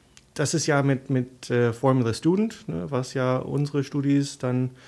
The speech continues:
mit denen dann von der anderen Elbseite dann, äh, zusammen machen. Äh, dann, also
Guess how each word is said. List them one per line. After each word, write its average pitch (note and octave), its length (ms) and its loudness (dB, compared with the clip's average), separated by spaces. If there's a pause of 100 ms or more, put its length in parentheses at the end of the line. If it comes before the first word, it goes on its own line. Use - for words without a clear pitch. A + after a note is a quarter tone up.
(460)
mit B2+ 160 -6
denen C3 320 0
dann B2 380 -2 (100)
von - 140 -10
der A#2 100 -6
anderen C3+ 200 0
Elbseite C3+ 600 0
dann, B2+ 360 -2 (200)
äh, B2+ 320 -6 (220)
zusammen C3 440 -4
machen. D3+ 380 -6 (840)
Äh, C#3+ 40 -12 (400)
dann, A#2+ 220 -6 (420)
also A#2+ 280 -12